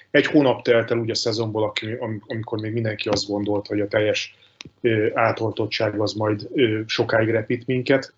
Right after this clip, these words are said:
Ö, aztán utána bevezetésre került ez a mérkőzés napokon, vagy, ö, utazás előtti tesztelés,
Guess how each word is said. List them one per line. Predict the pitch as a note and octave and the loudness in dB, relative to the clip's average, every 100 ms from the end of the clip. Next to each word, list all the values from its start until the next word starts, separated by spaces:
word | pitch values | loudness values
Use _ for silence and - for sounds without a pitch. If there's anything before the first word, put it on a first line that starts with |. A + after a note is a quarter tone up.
| _ | _
Ö, | A#2+ G#2+ B2 | 2 2 0
aztán | G#2+ - A2 | 0 0 0
utána | A2 G#2+ G#2 G2+ - _ _ | 0 0 0 -4 -10 _ _
bevezetésre | A2+ G#2+ G#2 A2+ G#2 A2+ | 0 0 0 -2 -2 -2
került | A2 G#2 G#2 G2+ | -2 0 0 0
ez | G2 | 0
a | G#2 G2+ G2+ _ _ _ | 0 0 -4 _ _ _
mérkőzés | A2+ A2 - A2 G#2+ G#2 - | -4 -2 0 2 2 0 -4
napokon, | G#2+ G#2+ G#2 G#2+ - G#2+ G#2 G2+ _ _ _ | -2 -2 -2 -4 0 0 0 -6 _ _ _
vagy, | - G2+ | -4 2
ö, | G#2+ G#2+ A#2 | 2 4 2
utazás | - A#2 A2+ A2 G#2 - - | 2 2 4 4 2 0 2
előtti | A2+ G#2 - A2 | 2 2 -2 0
tesztelés, | A2+ G#2 - A#2+ C#3 C3+ - | 0 2 4 6 6 4 -6